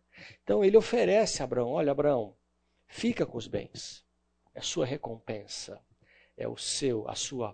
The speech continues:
paga por tudo isso. Só me dá as pessoas de volta." Uma boa oferta, né? Uma boa oferta. Bom, um homem que já era rico como Abraão,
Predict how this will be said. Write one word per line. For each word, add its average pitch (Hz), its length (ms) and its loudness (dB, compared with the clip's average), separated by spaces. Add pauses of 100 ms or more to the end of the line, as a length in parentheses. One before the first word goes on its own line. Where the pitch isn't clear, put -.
(120)
paga 131 360 0
por 104 200 -10
tudo 104 240 -16
isso. - 440 -12 (320)
Só - 140 -10
me 202 120 -10
dá 143 120 -4
as 131 120 -6
pessoas 107 420 -8
de 98 80 -14
volta." 87 440 -12 (800)
Uma 285 80 -6
boa 277 160 0
oferta, 269 460 0
né? 165 200 -2 (960)
Uma 262 100 -6
boa 269 160 -4
oferta. - 480 -8
Bom, 110 440 -2
um 113 40 2
homem 208 280 4
que 151 120 -6
já 113 160 0
era 131 180 2
rico 135 340 -2
como 123 180 -4
Abraão, 117 520 0